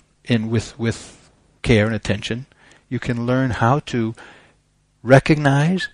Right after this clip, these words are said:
and be with that feeling of fear. No matter what the story is, you can be with it. You can,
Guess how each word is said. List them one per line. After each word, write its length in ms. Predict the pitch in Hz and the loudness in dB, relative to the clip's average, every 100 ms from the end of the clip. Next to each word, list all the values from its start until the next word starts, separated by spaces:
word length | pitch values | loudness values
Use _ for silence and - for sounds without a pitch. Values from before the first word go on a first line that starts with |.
| _ | _
and 320 | 120 107 101 | 0 0 -2
be 220 | 123 196 | 0 2
with 320 | 196 98 95 - | 2 -2 -2 -2
that 200 | 92 - | -2 -2
feeling 500 | - 107 95 98 101 _ _ | -2 -2 -2 -8 -14 _ _
of 100 | - | -12
fear. 300 | - 107 - _ _ _ _ _ | -6 -6 -8 _ _ _ _ _
No 60 | 131 | 4
matter 180 | 143 110 | 4 6
what 180 | 156 | 2
the 60 | 107 | 2
story 400 | - 101 101 92 | -6 -4 -4 -6
is, 300 | 101 - - | -10 -12 -12
you 100 | - | -8
can 160 | 135 113 | -6 -6
be 240 | 104 147 | 4 4
with 200 | 160 104 | 4 0
it. 80 | 95 | -6
You 120 | 104 | -8
can, 260 | 107 110 | -4 -6